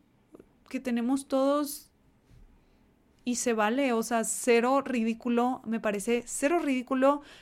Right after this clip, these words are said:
me parece cero tonto y me parece cero inmaduro. Me parece súper importante. Y en verdad espero que quien sea que se haya identificado con Rebeca y Rebeca puedan empezar a atreverse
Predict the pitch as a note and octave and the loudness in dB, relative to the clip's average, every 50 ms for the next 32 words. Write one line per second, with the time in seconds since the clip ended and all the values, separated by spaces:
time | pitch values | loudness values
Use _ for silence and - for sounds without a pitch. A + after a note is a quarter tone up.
0 | - - - G#3 G#3+ F#3+ G#3+ G#3 G#3+ A3+ A#3 A3+ - C4+ D4+ D#4+ D4+ D4+ D4 C#4 | -20 -14 -8 -8 -6 -2 -2 -2 0 0 -2 0 2 2 2 2 0 -4 -4 -2
1 | D4 C#4+ C4+ A#3+ A3+ G#3+ G#3 A3 - A#3 A3+ A#3 A#3+ A#3 G#3 G3+ G3+ G3+ - - | -2 -4 -4 -4 -4 -6 -6 -6 -6 -4 -4 -4 -4 -4 -4 -6 -6 -8 -10 -14
2 | - _ _ _ _ _ _ _ _ _ _ _ _ _ _ _ _ - A3+ G#3+ | -20 _ _ _ _ _ _ _ _ _ _ _ _ _ _ _ _ -8 -4 -2
3 | A3+ A3 G3+ G3+ A3 - - - C#4+ C#4 - C4 A#3+ A#3 A3 F#3+ G#3+ G3+ G3+ - | -2 -2 -2 -2 -4 -6 -4 -4 -2 -2 -2 -2 -2 -2 -4 -4 -6 -8 -6 -6
4 | F#3+ F3 F3+ - A3 - _ _ _ _ _ _ - A#3 B3 A#3 A3+ A3+ A#3 A3+ | -8 -8 -8 -10 -16 -18 _ _ _ _ _ _ -2 0 2 2 4 4 4 4
5 | A#3+ A#3 - C4+ C#4 C4+ D4+ C#4+ - B3+ A#3+ A3 - - A3+ G#3 G#3 G3+ B3+ A#3 | 2 2 0 0 0 0 -4 -4 -4 -2 -2 -2 0 0 0 0 0 -2 -6 -6
6 | C4+ B3 A#3+ A#3 A3+ A#3 A#3 - - _ _ - - B3 A#3+ A3+ A3 G3 G#3 F#3+ | -4 -4 -2 0 0 -2 -2 -4 -8 _ _ -6 -4 -2 -2 -2 -4 -6 -6 -4
7 | G3+ G3 G3 A3+ A#3 A3+ G#3 G3 G3 F#3+ A3 A3 A3 G#3 G3 G3 G#3 A3 A3+ - | -4 -2 -2 -2 -2 -2 -2 -2 -2 -2 -4 -4 -2 -2 -2 0 0 -2 -2 -4
8 | - - - - - - _ _ _ _ _ _ _ _ _ _ - - B3+ A#3+ | -10 -20 -20 -20 -20 -20 _ _ _ _ _ _ _ _ _ _ 0 4 6 6
9 | B3 B3 B3 C4 C4+ C#4+ C#4+ - B3 - - G#3+ G3+ G#3+ A#3+ - - C4 B3 G#3 | 6 6 6 4 2 0 0 -2 -2 -2 0 0 0 0 -2 -2 -2 -2 0 0
10 | F#3+ F#3+ G3+ A3+ - - C#4 D4 F4 F4+ - | 2 2 2 2 2 2 2 0 0 0 -6